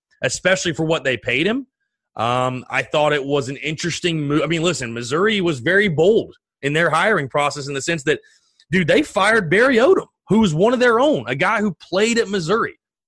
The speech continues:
was an alum there, and they canned him for Elia Drinkwitz. So, you know, a, a very interesting move for sure. Again, I know a lot of people are skeptical of it. I know a lot of people made fun of Drinkwitz when he put out that video of how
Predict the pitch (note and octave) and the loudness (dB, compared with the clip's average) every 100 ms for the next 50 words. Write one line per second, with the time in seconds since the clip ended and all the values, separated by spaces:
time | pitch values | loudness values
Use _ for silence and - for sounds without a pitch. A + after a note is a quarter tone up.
0 | - E3+ F#3+ F#3 D#3 C#3 G3 C4+ B2 - | -4 0 0 0 0 2 2 2 -2 -8
1 | _ _ _ _ _ _ - C#3+ F3 F#3 | _ _ _ _ _ _ -6 -2 -2 -4
2 | - F#3+ F#3+ D3 C#3+ C3 C3+ B2+ C3+ C3+ | -4 -2 -2 -2 -4 -4 -4 -2 0 0
3 | A#2 B2 A2+ E2+ D2 - C3+ B2+ - _ | -2 -4 -6 -12 -12 -2 0 0 -6 _
4 | _ _ _ _ - D#3 - - C#3+ C#3+ | _ _ _ _ -6 -4 -4 -6 -6 -4
5 | C#3 D#3+ A3 G#3+ - E3 E3+ G#3 E3+ G#3 | -4 0 -2 -2 -6 -8 -6 -8 -6 -4
6 | G#3+ G#3 G#3 G#3+ G#3 - D3+ - - F#3+ | -4 -2 0 0 -4 -6 -8 -6 -4 -2
7 | B3+ C4 C#3+ C3+ C#3 D3+ C#3+ C#3+ E3 D#3 | -2 -4 -4 -2 0 0 0 0 0 -4
8 | D#3+ A#2+ - - F#3+ F#3+ F3 F3+ E3+ D#3+ | -6 -6 -6 -2 -2 -2 -2 0 0 0
9 | D3+ B2 B2 C3 C#3+ C3+ C#3 B2 A2 - | -2 -2 -4 -2 -2 0 -4 -4 -6 -6
10 | D3+ C#3+ B2+ C#3 B2 A#2+ A2+ A2 - C3 | -4 -4 -4 -6 -6 -8 -10 -8 -4 -2
11 | A2+ A#2 G#2 B2 B2+ A#2+ A#2 A2 A#2+ A2 | -4 -8 -4 -2 -2 -2 -2 -2 -2 -2